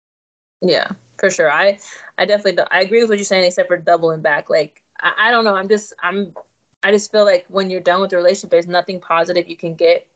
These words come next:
from going back to it. Like, obviously that was a crazy situation. Obviously it was toxic if she, she messed up old dude's house, right? Like, she tore the house apart. You toxic. That's, I'm sorry. That's crazy. Like, if they were together for a decade,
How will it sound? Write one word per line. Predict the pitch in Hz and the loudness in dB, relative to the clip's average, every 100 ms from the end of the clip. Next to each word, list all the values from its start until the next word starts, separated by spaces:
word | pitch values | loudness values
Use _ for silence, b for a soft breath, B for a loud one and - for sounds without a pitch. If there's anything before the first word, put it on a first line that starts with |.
| _ | _
from | 190 175 | -2 -2
going | 170 175 180 175 175 170 - | 0 2 4 2 -4 -8 -6
back | - 156 156 - | -2 -2 -4 -10
to | - 196 | -2 0
it. | 165 - | 2 2
Like, | 156 147 - b b b b _ _ _ | 2 2 -2 b b b b _ _ _
obviously | - 185 208 208 | -6 -2 0 0
that | 190 170 | 2 2
was | 170 | -2
a | |
crazy | 170 202 196 | -4 -2 -2
situation. | 190 - 185 180 | -4 -2 -2 0
Obviously | 170 208 233 233 | -2 -2 0 2
it | |
was | 202 | 0
toxic | - 233 - 233 214 | 0 -4 -2 -2 -2
if | 208 | -2
she, | 202 160 - - | -6 -8 -14 -4
she | 202 | 0
messed | 185 156 165 220 | 0 0 -2 0
up | 202 | 0
old | 185 196 196 | 2 2 4
dude's | 208 202 | 4 2
house, | 202 165 202 196 | 0 2 2 2
right? | 226 254 294 | 0 4 4
Like, | 254 202 185 _ | 4 2 0 _
she | - 214 | -10 -6
tore | 226 240 | 0 0
the | 240 | 2
house | 254 339 | 2 0
apart. | - 226 180 151 - | 0 0 0 0 -2
You | 196 262 | -6 -4
toxic. | 262 220 311 180 139 | -2 0 0 -2 -2
That's, | - 247 - | 0 -2 -2
I'm | - | -4
sorry. | 208 208 208 208 | -2 -2 0 2
That's | 170 185 | 2 0
crazy. | - - 226 233 202 - | -6 -4 -2 -2 -6 -2
Like, | 160 156 - | 2 2 0
if | - - - - | -20 -20 -8 0
they | 233 | 2
were | 214 | 2
together | 208 220 | 2 0
for | 214 196 | 2 0
a | 175 | 2
decade, | 196 247 214 196 185 | 2 2 2 2 0